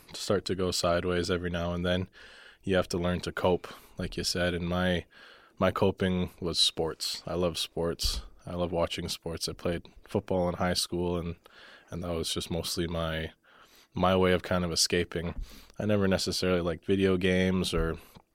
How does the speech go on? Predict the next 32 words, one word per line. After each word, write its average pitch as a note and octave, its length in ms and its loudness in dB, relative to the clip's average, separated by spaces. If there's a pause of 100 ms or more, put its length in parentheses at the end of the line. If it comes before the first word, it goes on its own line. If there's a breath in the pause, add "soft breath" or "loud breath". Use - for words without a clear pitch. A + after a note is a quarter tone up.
(560)
or, F2+ 280 0
uh, E2+ 220 -2 (280 soft breath)
or F2+ 140 -4
being F2+ 240 -2
alone F2 300 -2
or F2 80 0
anything E2+ 340 -6
like E2+ 180 -8
that. E2 260 -4
But, - 280 -8
uh, - 160 -8 (920 loud breath)
but D2+ 120 -4
yeah, F2+ 200 4
it E2 120 0
was, F2 240 -2
um, E2 340 -6 (1400)
it G2 80 4
was, F2+ 140 4
that F#2+ 140 6
was F#2 140 2
kinda, F#2+ 260 0
like, F2 160 2
my F2 220 2
thing. F2 340 -2
And, E2 220 -6 (120)
and F#2 100 -2
I F#2 80 2
guess A2+ 180 4
just - 220 2
to F2 100 0
introduce, F2+ 560 0
uh, F2 240 4